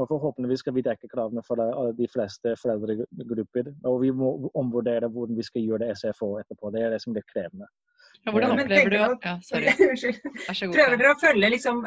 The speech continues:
Speaker 3: har dere vanlig timeplan, tenker du, eller har du måttet løse opp i dette?
Speaker 1: Nei, vi har,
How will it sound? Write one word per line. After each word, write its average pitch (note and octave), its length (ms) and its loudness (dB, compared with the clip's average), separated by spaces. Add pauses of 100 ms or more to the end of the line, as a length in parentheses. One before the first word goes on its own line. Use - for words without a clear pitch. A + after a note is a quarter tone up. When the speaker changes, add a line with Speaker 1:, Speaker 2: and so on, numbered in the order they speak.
Speaker 3:
har A3 220 4
dere B3 400 0
vanlig F#3+ 560 0
timeplan, E3 560 -10
tenker F3 180 -12
du, C4+ 120 -4
eller C#4 80 0
har C4+ 100 2
du C#4+ 400 -6
måttet C#4 400 -6
løse G#3 320 -6
opp - 160 -18
i A3+ 80 -8
dette? F#3+ 300 -10 (340)
Speaker 1:
Nei, D3 240 4
vi D#3 80 6
har, D#3 100 4